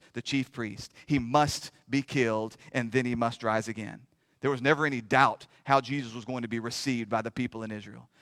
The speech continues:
There was never any doubt how the religious leaders would respond to him. God wasn't caught off guard.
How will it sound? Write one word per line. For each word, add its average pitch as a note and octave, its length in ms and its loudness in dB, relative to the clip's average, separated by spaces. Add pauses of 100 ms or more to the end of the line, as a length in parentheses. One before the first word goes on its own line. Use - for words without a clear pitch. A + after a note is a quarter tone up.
There C#3+ 100 4
was C#3+ 100 2
never C#3+ 200 6
any B2+ 160 -2
doubt C3 260 6
how B2+ 120 2
the B2 100 -2
religious B2 340 -4
leaders B2+ 320 -2
would A#2 140 -6
respond A#2 420 0
to G#2+ 60 -6
him. G2+ 100 -8
God A#2 240 2
wasn't C#3 240 -2
caught B2+ 220 0
off B2 120 -2
guard. A#2+ 340 -6